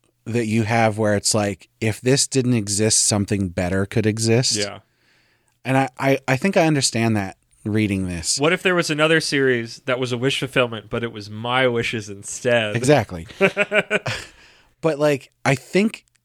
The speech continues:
Speaker 1: I think something more interesting could go here.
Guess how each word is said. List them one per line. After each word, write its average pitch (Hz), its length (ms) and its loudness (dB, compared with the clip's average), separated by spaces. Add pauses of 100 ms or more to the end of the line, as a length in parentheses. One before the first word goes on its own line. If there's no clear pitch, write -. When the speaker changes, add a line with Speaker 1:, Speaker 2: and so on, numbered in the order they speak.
(920)
Speaker 1:
I 123 80 -2
think 165 380 -2 (220)
something 160 440 2
more 151 300 2
interesting 123 580 2
could 98 220 -4
go 117 240 2
here. 87 340 -10